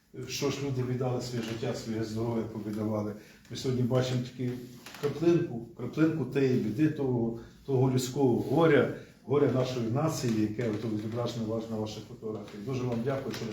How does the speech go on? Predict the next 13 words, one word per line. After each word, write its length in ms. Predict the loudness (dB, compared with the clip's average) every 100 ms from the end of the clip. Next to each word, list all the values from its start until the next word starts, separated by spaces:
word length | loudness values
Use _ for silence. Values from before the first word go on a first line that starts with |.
| -8
це 60 | -10 -10 -20 -20 -4
робите, 400 | -2 0 -2 -2 -4 -4
і 100 | -4 -4 -4 -6
ми 160 | -2 0
всі 260 | -2 -2 -4 -4 -10 -20 -20 -12
мусимо 520 | -4 -2 0 -2 -4 -8 -16 -20 -18
об'єднуватися 720 | -2 2 4 2 0 -4 -4
і 100 | -4
чекати. 680 | -6 -8 -2 0 0 -2 -2 -4
І, 180 | -2 -2 -2 -10 -20 _ _ _ _ _ -8
е, 160 | -4 -2
ми 120 | 2 2
ж 200 | 2